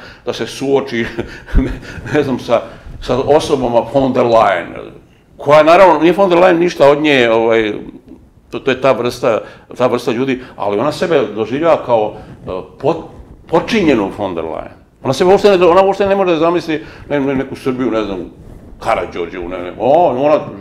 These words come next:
sebe to zamišlja kao to i onda kad, kad joj se javi da, da je ko-, da je, da se u Evropskoj uniji govore loše, onda i ona istrči, pre-, ponovi rečenice koje je rekao predsjednik i tako se to, ovaj, nastaje. Ali pazite, ali to ne može, ovaj, ne može da traje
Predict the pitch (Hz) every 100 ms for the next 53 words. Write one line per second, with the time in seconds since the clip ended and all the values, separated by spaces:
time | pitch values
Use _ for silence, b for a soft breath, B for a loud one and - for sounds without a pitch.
0 | - 135 117 131 101 110 113 123 107 95
1 | 117 98 113 135 - B B B 143 156
2 | 131 139 113 - - 135 135 131 139 143
3 | 156 135 107 101 104 107 110 - 104 101
4 | 98 139 135 113 110 101 101 104 104 113
5 | 120 117 120 113 104 98 92 B B 117
6 | 120 110 120 139 139 143 127 139 117 104
7 | 107 - - 113 - 117 117 113 98 95
8 | 98 98 95 92 92 92 95 - - 95
9 | 87 139 - B - 123 - - 95 85
10 | 82 - - - - - - - B 117
11 | 127 127 113 - 139 131 170 165 139 104
12 | - B B _ 92 92 92 92 90 80
13 | - - - 92 127 104 131 123 104 -
14 | - 90 82 73